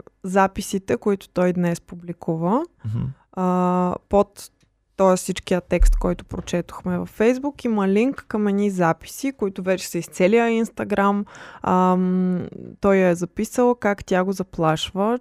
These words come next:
Speaker 1: че, ам, детето ще отиде в, а,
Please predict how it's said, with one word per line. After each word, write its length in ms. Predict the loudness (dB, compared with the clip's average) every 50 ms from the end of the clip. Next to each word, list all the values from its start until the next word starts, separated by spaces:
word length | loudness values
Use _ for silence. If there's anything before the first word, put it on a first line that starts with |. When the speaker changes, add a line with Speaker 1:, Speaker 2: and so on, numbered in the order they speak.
| -6
Speaker 1:
че, 600 | -10 -6 -2 -2 0 0 0 0 -2 -2 -4 -6 -8 _ _ _ _ _ _
ам, 540 | -6 -4 -4 -2 -4 -4 -6 -6 -6 -8 -10 -14 -18 _ _ _ _ _ _ _ -10
детето 560 | -8 -6 -6 -4 -2 -2 -2 -2 -2 -6 -10
ще 200 | -10 -8 _ -10
отиде 360 | -10 -8 -6 -4 -4 -4 -4
в, 180 | -4 -6 -8 -10 -12 -16 -20 -14 -10 -8
а, 240 | -6 -6 -6 -6